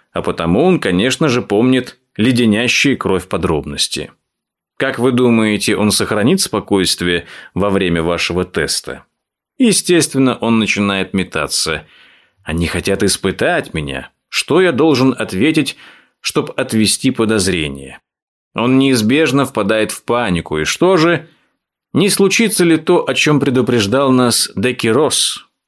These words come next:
Не приведет ли тогда этот тест на скамью подсудимых невинного?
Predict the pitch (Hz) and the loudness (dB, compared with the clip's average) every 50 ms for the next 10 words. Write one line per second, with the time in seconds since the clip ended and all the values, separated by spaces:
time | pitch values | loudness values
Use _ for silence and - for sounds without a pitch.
0 | _ _ _ - 90 113 135 123 139 135 139 143 139 131 160 180 175 - 156 151 | _ _ _ -2 0 2 2 2 2 2 2 2 4 4 2 2 2 2 0 2
1 | 147 - 139 113 110 123 139 139 - - 127 127 120 104 - - - 131 135 127 | 2 0 0 0 0 0 0 0 0 -2 -2 0 -2 -2 -2 -2 -2 0 0 0
2 | - - - 120 120 113 - - 120 110 104 113 127 107 120 110 95 - - 95 | -2 -4 0 0 0 0 0 0 2 2 4 4 2 2 0 -2 -2 -2 -4 -2
3 | 90 95 113 113 110 104 - - 104 98 98 92 90 113 131 123 104 82 73 71 | -2 0 2 2 2 0 0 0 0 0 0 2 2 2 4 4 2 2 0 -4
4 | 69 67 71 | -6 -10 -10